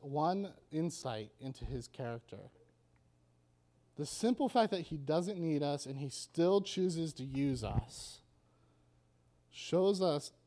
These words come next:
just how much he actually loves us and cares about us and wants to have that relationship with us.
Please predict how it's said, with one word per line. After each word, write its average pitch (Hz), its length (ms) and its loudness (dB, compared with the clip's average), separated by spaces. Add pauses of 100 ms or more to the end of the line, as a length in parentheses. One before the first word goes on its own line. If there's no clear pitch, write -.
(100)
just 151 440 -2 (300)
how 175 220 -4
much 170 500 -6
he 131 140 -4
actually 120 580 -6 (140)
loves 120 340 -2
us 135 480 -4 (600)
and 120 200 -8
cares 123 480 4
about 104 300 -4
us 98 380 -8 (380)
and 127 200 -6
wants 135 280 -2
to 143 80 -2
have 139 180 -2
that 120 180 -4
relationship 123 880 -4
with 101 160 -10
us. - 460 -10